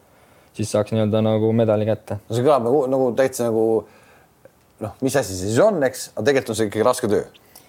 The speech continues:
Speaker 1: Jah, et pool sekundit tuhandes meetris on ikka,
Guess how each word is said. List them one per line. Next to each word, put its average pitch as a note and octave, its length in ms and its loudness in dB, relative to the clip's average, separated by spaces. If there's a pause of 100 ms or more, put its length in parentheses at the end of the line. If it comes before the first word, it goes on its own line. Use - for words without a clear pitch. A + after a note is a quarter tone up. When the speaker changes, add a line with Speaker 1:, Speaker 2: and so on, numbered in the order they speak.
(500)
Speaker 1:
Jah, C3+ 140 4
et A#2+ 160 -2
pool C#3+ 240 4
sekundit B2+ 480 2
tuhandes A#2+ 360 2
meetris A#2 360 0
on G#2+ 240 0
ikka, G#2 1400 0